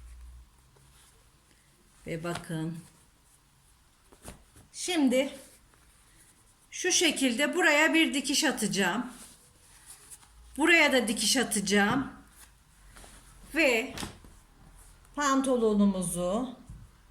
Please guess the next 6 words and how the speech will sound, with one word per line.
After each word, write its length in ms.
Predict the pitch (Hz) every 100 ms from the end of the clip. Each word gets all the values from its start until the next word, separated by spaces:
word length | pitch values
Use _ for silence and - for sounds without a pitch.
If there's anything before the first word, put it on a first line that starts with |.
| - _ _ _ _ _ _ -
ütüleyeceğiz. 1120 | 240 240 247 233 220 196 190 180 233 - - - - - - - - - - - _ _ _ _ - - - _ _ _ _ _ _ _ _ _ -
Bu 60 |
şekilde 500 | 208 220 208 175 160
olacak 420 | 165 156 151 160 170
arkadaşlar 680 | 165 170 160 160 - 156
şortumuz. 840 | 165 190 165 - 165 165 - -